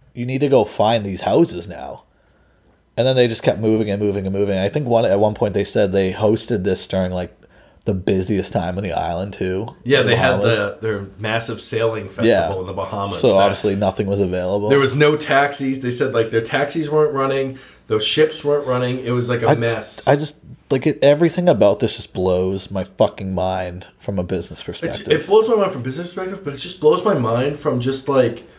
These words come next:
Speaker 2: a people perspective of how, like, blindsided people are when it just comes to, like, influencing and, like, social media. Like, they, people were paying twenty-five thousand dollars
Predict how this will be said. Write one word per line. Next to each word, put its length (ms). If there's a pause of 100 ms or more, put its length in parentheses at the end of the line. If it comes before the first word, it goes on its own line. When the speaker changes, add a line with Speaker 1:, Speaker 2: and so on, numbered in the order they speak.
(420)
Speaker 2:
a 140
people 300
perspective 460
of 100
how, 240
like, 400
blindsided 680
people 280
are 100
when 140
it 20
just 180
comes 240
to, 80
like, 300
influencing 840
and, 260
like, 180
social 340
media. 440 (300)
Like, 260 (460)
they, 260
people 320
were 120
paying 320
twenty-five 680
thousand 360
dollars 460